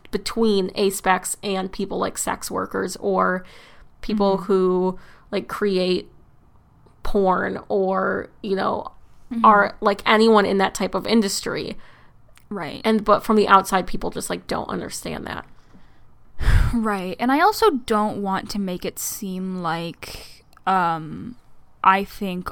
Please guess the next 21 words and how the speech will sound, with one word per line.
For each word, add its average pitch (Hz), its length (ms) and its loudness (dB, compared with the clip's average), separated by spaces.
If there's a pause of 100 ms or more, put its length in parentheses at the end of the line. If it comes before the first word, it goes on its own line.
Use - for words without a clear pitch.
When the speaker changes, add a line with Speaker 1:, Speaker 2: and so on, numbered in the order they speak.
(160)
Speaker 2:
all 175 300 2
people 190 360 -4
who 190 120 -4
identify 170 480 -6
as 156 160 -10
incels 160 460 -8
are 156 140 -6
unredeemable, 151 720 -8
horrible 151 400 -10
people, - 380 -10
because 185 280 -6
I 190 120 -2
think 247 340 -2 (500)
if 220 140 2
some 254 200 6
of 269 140 8
them 214 180 2
are 190 120 2
just - 440 -4 (1300)
better 196 400 2
educated 180 720 -6